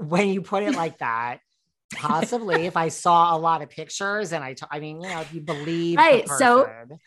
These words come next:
Speaker 2: there you go. I just sold
Speaker 1: Well,
Speaker 2: you
Speaker 1: on that note,
Speaker 2: a
Speaker 1: do you wanna
Speaker 2: Jen
Speaker 1: hear
Speaker 2: Shah alleged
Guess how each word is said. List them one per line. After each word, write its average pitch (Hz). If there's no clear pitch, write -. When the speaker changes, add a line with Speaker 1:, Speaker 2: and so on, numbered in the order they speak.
Speaker 2:
there 233
you 262
go. 214
I 208
just 226
sold 202
Speaker 1:
Well, 175
Speaker 2:
you 180
Speaker 1:
on 151
that -
note, 175
Speaker 2:
a 190
Speaker 1:
do -
you -
wanna -
Speaker 2:
Jen 214
Speaker 1:
hear 240
Speaker 2:
Shah 190
alleged 170